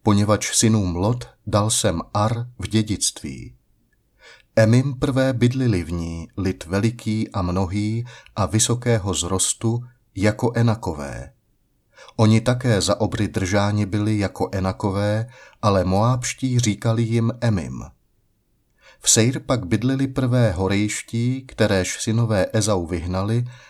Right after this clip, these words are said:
a zahladili je před tváří svou a bydlili místo nich,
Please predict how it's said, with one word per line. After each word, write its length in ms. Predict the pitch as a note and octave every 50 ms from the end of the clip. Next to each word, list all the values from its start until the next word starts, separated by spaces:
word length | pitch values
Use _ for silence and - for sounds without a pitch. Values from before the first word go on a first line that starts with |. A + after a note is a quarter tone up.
| _ - _
a 100 | A2 G2
zahladili 640 | F#2 - G#2 G#2 G#2+ A#2 B2 B2+ A#2 B2 B2 B2+ B2
je 120 | B2 B2
před 320 | A#2+ A#2+ - A2 G#2 - -
tváří 480 | - F#2 G2 G2+ G#2 G2 - F#2+ E2+
svou 520 | - - - F2+ F2+ F2+ G2 G#2 A#2 A#2+ B2 - - - - - _ _ _
a 100 | G#2+ G2
bydlili 500 | - - G#2+ G2+ A2 B2+ C3 C3 B2+ B2+
místo 420 | B2 B2 B2 A#2+ - - - B2 A#2+
nich, 440 | A#2 A2 F#2 D2+ - - - -